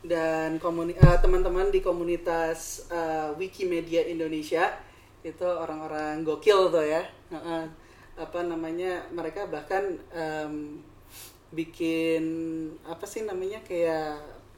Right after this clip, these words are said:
perkumpu-, eh, pertemuan-pertemuan gitu, di mana mereka mengul-, ingin meng-, eh, mencari cara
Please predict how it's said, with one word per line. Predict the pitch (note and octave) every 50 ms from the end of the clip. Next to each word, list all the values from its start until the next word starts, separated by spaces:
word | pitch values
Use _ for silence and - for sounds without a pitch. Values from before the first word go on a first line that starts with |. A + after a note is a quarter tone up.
| - -
perkumpu-, | - - - - F#3 F3 F3 F#3
eh, | F#3+ F#3 E3+ E3+ -
pertemuan-pertemuan | - - - - - F#3+ F#3 F#3 F3+ F3+ - - - - F3+ F3 E3 D#3 D3+ D#3 F#3+ A3 - - -
gitu, | - F3 E3 D#3 - G3+
di | G3+ F#3+
mana | E3 E3 D#3 D#3+ F#3
mereka | A3+ G#3+ G3 F3+ D#3+ D3+ - A3+ - - - - - - - - - - - - - -
mengul-, | G3 F#3+ F#3 F3+ F3+ F3+ F3+ F3+ F3+ F3 - - - - - -
ingin | G3+ G3 G3 G#3 A3+ B3+ C4
meng-, | A#3+ A3 G3 F#3+ F#3+ F#3+ F#3 F#3 F#3 F#3 F3+ F3+ E3+ - - - -
eh, | - F3+ F3+ F3 E3+ E3+ E3 E3 E3 E3 E3 D#3+ D#3+ E3 E3 - - - - - - - - - - - -
mencari | - F#3+ G3 F#3+ G3+ F#3 F#3 F#3 F#3
cara | - G3 E3+ E3 E3 E3+ F3+ G3 A#3 B3 -